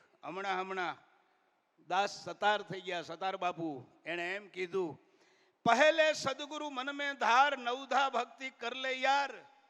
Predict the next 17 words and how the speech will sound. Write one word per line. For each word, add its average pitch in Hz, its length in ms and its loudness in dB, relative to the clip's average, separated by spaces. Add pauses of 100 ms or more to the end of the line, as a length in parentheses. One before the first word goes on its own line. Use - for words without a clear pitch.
(440)
નવધા 320 540 2
મેં 302 240 -2
નવ 277 200 -4
રંગ 277 220 -4
કી 269 200 -10
બહાર, 254 480 6
તન 240 260 -8
મન 240 340 -12
વચન 233 320 -10
સે 226 200 -8
કર 220 260 -6
શણગાર." 214 760 -2 (1200)
"પહેલે 202 680 -6 (160)
સદગુરુ 202 540 -4
મન 180 180 -6
મેં 202 220 -6
ધાર." 170 400 -2